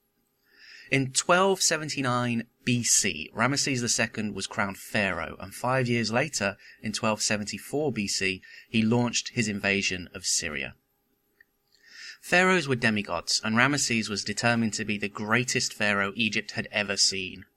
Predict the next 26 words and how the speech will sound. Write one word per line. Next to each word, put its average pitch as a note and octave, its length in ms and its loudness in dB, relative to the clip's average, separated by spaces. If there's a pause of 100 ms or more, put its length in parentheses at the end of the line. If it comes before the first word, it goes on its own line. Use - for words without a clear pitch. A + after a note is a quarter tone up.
(400)
He B2+ 100 8
was C3 180 6
young, C3 440 2 (360)
crowned C3+ 440 2
sometime C3+ 640 2
in A2 100 0
his G#2+ 220 -4
late G#2+ 320 -4
teens, A#2 680 -6 (360)
and A2+ 120 0
for C3 80 0
someone D#3+ 280 2
who C3+ 100 0
lived C3 340 2
so - 280 2
long A#2+ 260 2
ago, A2+ 420 0
we A#2 180 -2
actually G3+ 320 -2
know B2 260 0
a - 60 -6
fair B2+ 300 -2
amount A2 300 0 (220)
about A#2+ 400 -2
this - 160 -2
guy, - 340 -10